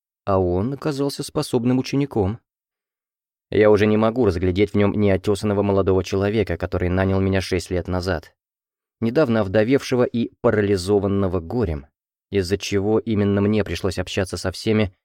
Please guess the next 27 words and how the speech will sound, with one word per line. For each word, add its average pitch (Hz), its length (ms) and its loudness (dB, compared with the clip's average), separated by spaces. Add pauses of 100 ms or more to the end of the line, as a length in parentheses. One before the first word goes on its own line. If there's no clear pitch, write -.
(500)
кто 104 160 0
желал 95 320 2
выразить 98 320 0
свои 90 200 -4
соболезнования. 78 880 -4 (1600)
Со - 220 0
временем 165 420 2
он 151 100 0
сумел 139 300 0
справиться - 480 -2
с 87 60 -6
болью 95 260 4
утраты, 90 480 0 (300)
переплавив 113 560 0
ее 120 360 0
в 104 80 -12
завидное 104 560 0
трудолюбие. 90 800 -2 (920)
Но 165 240 2
и - 100 -2
его 156 340 2
исключительный 135 720 0
интеллект 123 600 0
помогли 104 340 2
возродить 101 500 0
фармацевтическую 107 880 -4
компанию, 104 680 -4